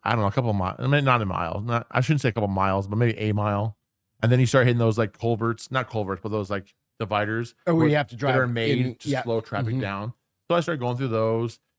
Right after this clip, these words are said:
Speaker 1: and then I see this high fence, and I was like, "Hmm, weird." And then this guy standing there with a gun. I was, he's like, "What you doing?" I was like, "Uh, nothing, just seeing what's over." He's like, "You gotta go." I was like,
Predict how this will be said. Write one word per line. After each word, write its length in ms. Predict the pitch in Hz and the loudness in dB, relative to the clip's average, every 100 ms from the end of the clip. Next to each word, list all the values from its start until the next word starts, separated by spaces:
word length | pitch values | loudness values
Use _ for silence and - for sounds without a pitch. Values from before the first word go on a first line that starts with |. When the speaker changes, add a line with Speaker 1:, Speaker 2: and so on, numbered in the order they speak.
| - | -4
Speaker 1:
and 60 | 113 | 2
then 80 | |
I 60 | 120 | 2
see 120 | 113 | 2
this 180 | 113 104 | -2 -2
high 260 | 95 92 95 | -2 -2 -2
fence, 300 | - 151 117 | 0 -2 0
and 80 | 101 | 0
I 20 | |
was 80 | 98 | 0
like, 160 | 98 _ _ _ _ _ 185 | -2 _ _ _ _ _ 0
"Hmm, 220 | 165 107 76 _ _ _ _ 92 | 0 0 -4 _ _ _ _ -8
weird." 500 | 92 85 180 123 165 _ _ _ _ _ - | -4 -4 -4 -4 -6 _ _ _ _ _ -2
And 80 | 113 | 2
then 60 | |
this 160 | 113 101 | 2 0
guy 200 | 104 92 | 2 2
standing 240 | 95 98 101 | 2 0 2
there 100 | 113 | 2
with 100 | 110 | 2
a 40 | |
gun. 160 | 127 139 | 2 4
I 100 | 110 | 4
was, 100 | 104 | 2
he's 120 | 113 | 2
like, 80 | 110 | 0
"What 140 | 113 | 0
you 40 | 151 | 2
doing?" 140 | 170 | 4
I 80 | 120 | 4
was 100 | 113 | 4
like, 140 | 113 101 _ _ _ _ _ _ | 2 -2 _ _ _ _ _ _
"Uh, 1000 | 104 104 107 104 104 104 104 104 104 104 95 | 0 2 4 4 2 2 2 2 2 0 -2
nothing, 680 | 95 95 95 95 - 151 139 | -4 -2 -4 -4 -4 0 2
just 220 | 131 - | 2 0
seeing 140 | 120 | 0
what's 140 | 131 139 | 2 2
over." 140 | 135 | 4
He's 140 | 117 | 4
like, 120 | 110 104 | 2 2
"You 80 | |
gotta 160 | 131 104 | 2 2
go." 200 | 135 120 | 2 2
I 40 | |
was 100 | 101 | 2
like, 140 | 98 | 0